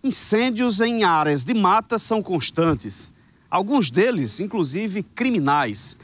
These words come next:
como um caso que aconteceu agora, em Açu. A Polícia Militar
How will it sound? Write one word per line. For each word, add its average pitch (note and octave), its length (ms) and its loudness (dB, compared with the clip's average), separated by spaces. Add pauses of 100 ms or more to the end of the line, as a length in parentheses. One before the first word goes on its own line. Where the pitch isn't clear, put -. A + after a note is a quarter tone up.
como A3 200 0
um G3+ 40 0
caso G#3+ 400 0
que A#3 120 -4
aconteceu A3 880 0 (180)
agora, F3+ 640 0
em G3 160 -4
Açu. D3+ 480 0 (460)
A - 80 -4
Polícia F3 440 2
Militar F#3+ 460 0